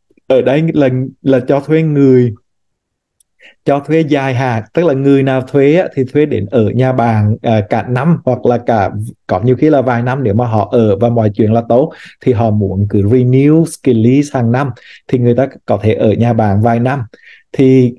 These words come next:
thuê như vậy thì người ta phải sử dụng chung nhà bếp hoặc là các cái phòng khách của nhà bạn. Thì nếu bạn thích, bạn, cái chuyện đó không sao cả, thì bạn có thể làm, bạn có thể cho thuê theo cái kiểu này. Mình có một người bạn á, là người đó ở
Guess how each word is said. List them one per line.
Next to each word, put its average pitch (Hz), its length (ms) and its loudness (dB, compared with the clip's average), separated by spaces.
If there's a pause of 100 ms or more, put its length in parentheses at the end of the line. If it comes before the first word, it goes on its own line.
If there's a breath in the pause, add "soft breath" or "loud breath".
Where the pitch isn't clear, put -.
(400)
thuê 143 180 2
như 170 160 2
vậy 123 280 0
thì 131 140 -2
người 127 180 0
ta 143 180 -2 (340)
phải 113 200 -2
sử - 180 -2
dụng 113 400 0
chung 147 340 0
nhà 131 200 0
bếp 117 320 0 (120)
hoặc 110 240 -4
là 113 80 0
các 107 200 -8
cái 110 100 -2
phòng 120 180 -2
khách 170 260 -8
của 120 80 0
nhà 120 200 2
bạn. 104 300 0
Thì 120 80 0
nếu 101 180 -2
bạn 104 260 0
thích, 165 140 -2 (320 loud breath)
bạn, 110 300 0 (140)
cái 117 160 -2
chuyện 113 180 2
đó 98 120 -4
không 147 140 -4
sao 151 180 0
cả, 120 200 0
thì 113 80 0
bạn 110 160 0
có 101 140 -2
thể 104 120 0
làm, 117 420 -2
bạn 107 320 -2
có 104 80 0
thể 101 240 0
cho 123 120 0
thuê 135 220 0
theo 131 140 0
cái 127 180 -2
kiểu 113 160 0
này. 120 200 -2 (840 soft breath)
Mình 143 400 0
có 98 420 0
một 127 220 0
người 139 200 2
bạn 120 440 0
á, 180 200 -2
là 131 140 0
người 131 260 2
đó 98 300 -2
ở 113 340 2